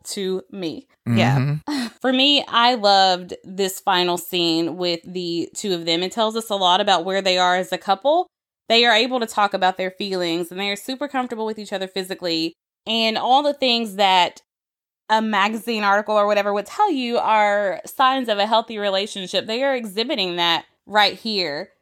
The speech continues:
Speaker 1: And also, they are both on some new journeys individually. So I'm looking forward to see how they support each other in that
Speaker 2: Mm-hmm.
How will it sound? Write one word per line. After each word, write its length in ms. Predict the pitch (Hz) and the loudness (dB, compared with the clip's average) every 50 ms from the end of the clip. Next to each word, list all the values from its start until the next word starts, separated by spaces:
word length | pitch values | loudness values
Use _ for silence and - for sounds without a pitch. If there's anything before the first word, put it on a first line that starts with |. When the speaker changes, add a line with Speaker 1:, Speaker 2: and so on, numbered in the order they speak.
| _ _ _ _ - | _ _ _ _ -2
Speaker 1:
And 120 | 277 285 | 2 2
also, 320 | 302 339 359 - 427 403 339 | 2 2 2 2 0 0 2
they 200 | 269 302 311 330 | 2 2 2 2
are 100 | 349 311 | 2 2
both 280 | 254 277 285 311 339 - | 2 2 2 2 2 0
on 320 | - 277 277 277 277 277 - | -2 0 0 0 -2 -4 -8
some 280 | - - - 294 285 | -8 -6 -2 0 0
new 140 | 277 285 302 269 | 0 0 0 0
journeys 440 | 240 277 269 262 269 269 269 - | 2 2 2 2 2 0 0 0
individually. 680 | - 262 269 262 233 254 277 254 269 226 185 175 170 170 | 0 0 0 0 0 0 0 0 0 0 0 0 -2 -2
So 160 | 190 - - 226 | -4 0 0 0
I'm 100 | 233 240 | 0 0
looking 240 | 254 262 285 285 277 | -2 -2 -2 -2 0
forward 260 | 262 262 254 247 226 | 2 2 2 0 -2
to 80 | - 240 | -4 -8
see 280 | - - - 233 226 220 | -10 -8 -6 -4 -4 -2
how 220 | 208 208 208 208 | 2 2 2 2
they 200 | 196 196 185 190 | 4 2 0 0
support 460 | 190 - 202 190 - 202 202 214 - | 0 -4 -8 -4 -2 0 0 0 -2
each 180 | 269 320 - - | -4 -6 -2 0
other 240 | 359 339 330 349 349 | 2 2 4 2 2
in 280 | - 302 349 339 339 | 2 0 0 0 0
that 300 | 349 359 359 370 359 - 101 | 0 0 2 0 0 -2 -4
Speaker 2:
Mm-hmm. 480 | 107 113 123 135 147 151 147 135 151 | -4 -4 -2 -2 0 0 0 0 -2